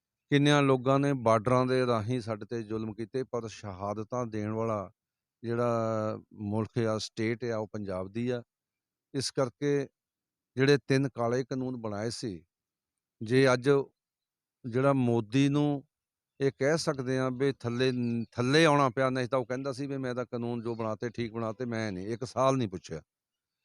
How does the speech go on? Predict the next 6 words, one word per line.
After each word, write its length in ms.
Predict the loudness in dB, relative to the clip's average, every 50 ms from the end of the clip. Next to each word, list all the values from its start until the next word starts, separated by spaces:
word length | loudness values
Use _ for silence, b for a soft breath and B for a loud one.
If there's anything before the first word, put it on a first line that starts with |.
| _ _ _ _ _ _ _ _ 0
ਲੇਕਿਨ 300 | 2 2 2 2 0 0
ਫਿਰ 260 | 2 4 4 4 4
ਵੀ 320 | 4 4 4 4 2 0 -2 -8 _ _ _ _ _ _ _ _ _ _ -4
ਕਿਸਾਨ 520 | -4 -2 -2 0 0 2 2 2 2 0
ਤੇ 180 | 0 0 0 0
ਮਜ਼ਦੂਰ 680 | 0 0 -2 -2 -4 -4 -4 -4 -2 -2 -2 -4 -6